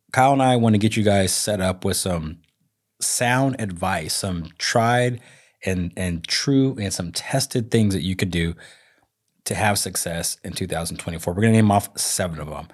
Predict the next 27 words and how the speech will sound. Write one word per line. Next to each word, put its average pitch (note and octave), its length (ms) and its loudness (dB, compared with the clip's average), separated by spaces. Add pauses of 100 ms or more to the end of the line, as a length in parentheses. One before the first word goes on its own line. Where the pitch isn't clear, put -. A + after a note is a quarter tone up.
(440)
This A2+ 200 2
is A2+ 140 0
the G2+ 80 0
How G#2 200 2
to G#2 220 -4
Real G2 160 -4
Estate - 240 -6
Podcast. B2 680 -2 (140)
I'm E2+ 260 -4
Jeremy. A#2 340 -2
This F2 220 -4
is - 100 -6
Kyle. B2 540 -10 (260)
We G#2+ 140 0
are G2 100 4
your E2+ 160 -2
hosts - 560 -2
and F#2+ 140 -8
here - 160 -4
to A#2 60 0
deliver G#2+ 680 2 (560)
massive C#3 540 2
value D2+ 500 -2 (540)
so - 120 -2
you F#2 160 2
can F#2 160 -2
grow E2+ 220 -2